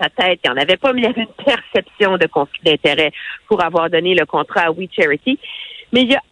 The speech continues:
absolument rien dans son discours, ni dans celui de sa chef de cabinet, Katie Telford, qui a voulu mitiger la faute du ministre Morneau en ne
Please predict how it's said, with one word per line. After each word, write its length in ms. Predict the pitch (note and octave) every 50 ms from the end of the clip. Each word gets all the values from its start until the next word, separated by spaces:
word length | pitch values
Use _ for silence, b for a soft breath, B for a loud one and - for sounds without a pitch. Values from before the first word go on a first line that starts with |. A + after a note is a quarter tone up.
| - -
absolument 720 | F4+ - - - - G4+ F#4+ E4+ E4+ D#4 E4 D#4+ D#4+ D4
rien 560 | B3+ - A3+ G#3 - A3+ C4+ E4+ F4+ F#4+ F#4 E4
dans 160 | C4+ G#3 A3 -
son 160 | - G#3 F#3+
discours, 640 | F#3+ F3 - - - - G#3 G#3 G#3 G#3+ A3 A#3 A#3+ A3 G3
ni 260 | G3 A3+ C4 F4+ G#4 F#4+
dans 160 | F4 B3+ D4+ -
celui 280 | A#3+ A3 A3 A3 A#3+ A3+
de 60 | - -
sa 100 | G3+ F#3+
chef 280 | - - A3+ G#3 G3+ F#3+
de 80 | F3+ E3+
cabinet, 480 | - F3+ D#3+ - - E3+ F#3 F#3 F3+
Katie 340 | - - F#3+ E3 - E3 - -
Telford, 440 | F3+ C#3+ C#3 - - A#3+ B3 C4 B3+ - B B B B B B B B B B B B
qui 60 | -
a 60 | C4 A#3+
voulu 500 | G#3 A#3+ C4 B3 C4+ D4 D#4 E4 E4 - _ _ _ _ _ _ _ _ _ -
mitiger 920 | B3 B3 C4 D#4+ F#4 - - - - C#4 C4 A#3+ G#3 F3 C#4 D4 D4+ D4+ D4+
la 200 | C#4 A3+ F#3+ - - - -
faute 420 | C4 B3 A#3+ A3+ A3 G3 - - F#3+ - F3 D#3 - D#3+
du 120 | E3+ F#3
ministre 440 | F3+ F3+ E3+ E3 E3+ E3+ E3 - -
Morneau 420 | F3+ D#3 D3 - D#3+ D3+ D#3 E3 - B B B B B B B B B -
en 160 | F3+ G3 G3
ne 160 | G3 F#3 F#3